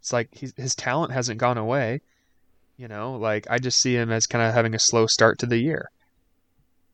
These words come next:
But while Godwin and Swift, they're good now. Um, so I, that's kinda how I see it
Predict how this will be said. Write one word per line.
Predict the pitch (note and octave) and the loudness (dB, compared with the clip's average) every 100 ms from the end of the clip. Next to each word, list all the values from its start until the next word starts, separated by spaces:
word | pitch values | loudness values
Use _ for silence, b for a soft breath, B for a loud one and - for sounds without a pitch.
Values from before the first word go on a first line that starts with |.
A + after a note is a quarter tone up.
| _ _ C#3 | _ _ -4
But | C3 B2+ | 0 2
while | B2 A#2 | 2 0
Godwin | - C3 E3+ C#3 B2 | 2 4 4 2 0
and | A2+ | 0
Swift, | - - G3+ B2 - - | 0 4 4 4 0 -12
they're | - C#3 | -4 0
good | F#3+ F#3+ C#3 | 2 2 0
now. | A#2+ C3 F#2+ - _ _ _ _ _ _ - | -2 -2 -4 -10 _ _ _ _ _ _ -4
Um, | A#2+ A#2 A2+ G#2+ G#2+ _ _ _ _ - | 0 2 2 -2 -6 _ _ _ _ -10
so | - C#3+ | -2 0
I, | C3+ D3+ - | 2 0 4
that's | F#3 - | 4 4
kinda | - E3+ | 0 0
how | D3+ D3+ | 4 6
I | C3+ | 4
see | - B2+ B2+ | 4 2 4
it | C#3+ | 2